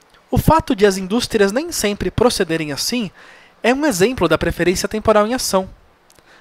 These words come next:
Como explicou Mises, é a preferência temporal que, abre aspas, "explica por que métodos de produção menos demorados são escolhidos, não obstante o fato de que métodos mais demorados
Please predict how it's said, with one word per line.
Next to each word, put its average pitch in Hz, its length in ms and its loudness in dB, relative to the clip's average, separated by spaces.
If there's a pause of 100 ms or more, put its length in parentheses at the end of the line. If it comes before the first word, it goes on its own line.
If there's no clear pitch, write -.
(140)
Como 285 220 2
explicou 170 440 -2
Mises, 220 600 -2 (420)
é 247 100 4
a 240 60 2 (480)
preferência 262 540 0
temporal 196 500 4
que, 196 380 0 (420)
abre 127 280 -4
aspas, - 500 -4 (420)
"explica 247 560 -4
por 147 200 -6
que - 160 -4
métodos 190 500 -2
de 160 80 -2
produção - 460 -2
menos 170 440 -6
demorados 135 720 -4 (440)
são 202 240 0
escolhidos, 190 760 -4 (240)
não 254 180 -2
obstante 170 540 -4
o - 40 -14
fato 190 500 0 (360)
de 175 180 -4
que - 140 -8
métodos 175 520 -8
mais 185 240 -6
demorados 143 840 -6